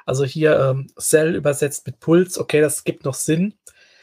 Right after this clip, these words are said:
Äh, das nächste Buch heißt im Original Lizzie's Story und wurde einfach übersetzt mit Love.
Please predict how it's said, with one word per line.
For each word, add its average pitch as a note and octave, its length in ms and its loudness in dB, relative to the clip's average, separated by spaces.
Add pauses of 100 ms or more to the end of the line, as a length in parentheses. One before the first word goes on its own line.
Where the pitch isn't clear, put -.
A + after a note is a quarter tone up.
(380)
Äh, C#3 200 0
das C#3 160 -2
nächste D#3+ 260 0
Buch E3 220 -2
heißt D#3 180 2
im F3 60 -6
Original C#3+ 320 -2
Lizzie's F3 340 0
Story F3 500 0
und - 300 -16
wurde D3 140 0
einfach D#3 160 2
übersetzt D3 340 -2
mit C3 160 -16
Love. C3+ 440 0